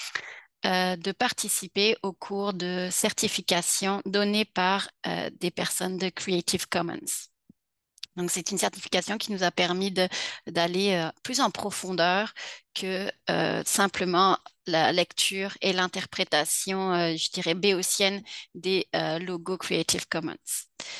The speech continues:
L'état des connaissances sur le sujet est en constante évolution, comme, euh, on est, euh, souvent confronté avec des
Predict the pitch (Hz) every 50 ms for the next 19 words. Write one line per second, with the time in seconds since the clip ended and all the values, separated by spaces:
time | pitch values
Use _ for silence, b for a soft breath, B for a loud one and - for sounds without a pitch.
0 | B B B B B B B B B B B 190 208 214 - 285 294 294 262 247
1 | - - 208 202 190 196 185 - 247 262 285 - - - 220 202 196 - - 202
2 | 190 202 233 247 247 - - 196 196 - 202 185 190 - 202 190 190 - - 214
3 | 233 220 220 190 180 185 185 175 180 185 180 - - - 214 226 247 247 - -
4 | 240 185 190 196 190 180 175 180 180 180 175 175 165 - - 170 170 170 175 180
5 | 180 185 180 170 165 165 - - - 190 175 185 190 196 196 - - 190 185 -
6 | - - 165 170 - - 196 196 196 202 196 175 160 170 170 175 175 170 175 175
7 | 170 170